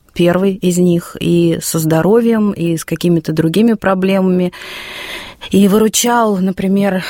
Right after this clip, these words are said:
у нашей общей знакомой, моей подруги, с которой, собственно, ты познакомился у меня на дне рождения,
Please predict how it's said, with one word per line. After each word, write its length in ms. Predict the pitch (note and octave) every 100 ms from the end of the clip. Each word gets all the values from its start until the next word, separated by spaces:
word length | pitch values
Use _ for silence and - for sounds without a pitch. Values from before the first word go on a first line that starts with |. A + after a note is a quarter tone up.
| -
у 80 | F3+
нашей 320 | F#3 - F3+
общей 220 | - F3
знакомой, 420 | E3 F3 A3+ C4
моей 180 | G3+ E3
подруги, 540 | F3 E3 G#3 B3 A#3+ G#3
с 60 |
которой, 300 | - F3 E3+
собственно, 640 | - D#3+ - E3+ E3 E3 D#3+
ты 120 | - E3
познакомился 720 | D#3 E3+ F3 E3+ D#3 D#3 -
у 40 |
меня 140 | D#3+ E3
на 120 | D#3+
дне 140 | D#3 D#3+
рождения, 520 | D#3+ D#3+ G3+ B3+ G3+